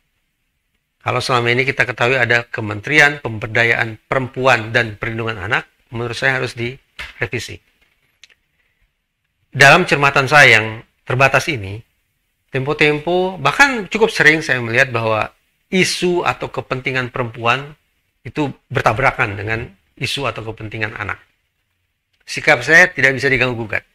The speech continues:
Ketika terjadi benturan kepentingan, benturan isu, benturan hak antara anak dengan bukan anak,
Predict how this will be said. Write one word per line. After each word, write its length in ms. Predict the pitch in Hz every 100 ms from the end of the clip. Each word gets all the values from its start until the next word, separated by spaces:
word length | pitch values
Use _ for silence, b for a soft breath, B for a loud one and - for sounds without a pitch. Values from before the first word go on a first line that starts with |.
| _ B B B B -
Ketika 320 | 139 147 170
terjadi 320 | 147 139 135
benturan 400 | 127 117 156 151
kepentingan, 720 | 143 127 127 135 135 135 135
benturan 400 | 117 113 151 147
isu, 320 | 151 - 139
benturan 480 | 123 117 131 135 123 -
hak 320 | - - - -
antara 320 | 123 117 120
anak 320 | 143 147 143
dengan 400 | 127 117 117 107
bukan 400 | 104 190 202 143 -
anak, 240 | 180 123